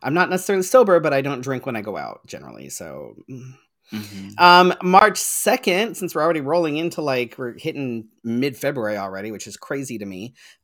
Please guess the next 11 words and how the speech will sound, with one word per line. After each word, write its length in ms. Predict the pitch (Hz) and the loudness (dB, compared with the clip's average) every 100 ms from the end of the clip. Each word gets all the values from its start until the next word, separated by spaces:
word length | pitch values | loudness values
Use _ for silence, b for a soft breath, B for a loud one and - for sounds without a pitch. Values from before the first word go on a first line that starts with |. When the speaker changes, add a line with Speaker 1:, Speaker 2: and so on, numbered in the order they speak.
| - | 2
Speaker 1:
Um, 400 | 156 151 147 - | 4 4 2 0
I 420 | 139 147 156 160 - | 0 2 2 0 -2
am, 560 | 151 151 151 147 143 - | -4 -4 -4 -4 -4 -4
uh, 320 | 139 139 135 | -2 -2 -2
doing 500 | 131 160 160 151 147 135 | -4 -4 -4 -4 -6 -6
a 560 | 135 131 127 123 127 | -4 -2 -2 -4 -6
drag 280 | 123 156 180 | -6 -6 -4
story 240 | - 180 | -2 -2
hour 360 | 165 151 143 131 | 0 0 -4 -6
bingo 760 | 156 196 196 143 135 151 233 247 - | -8 -4 -2 0 0 0 -2 -6 -6
at, 400 | 131 131 131 | -6 -4 -6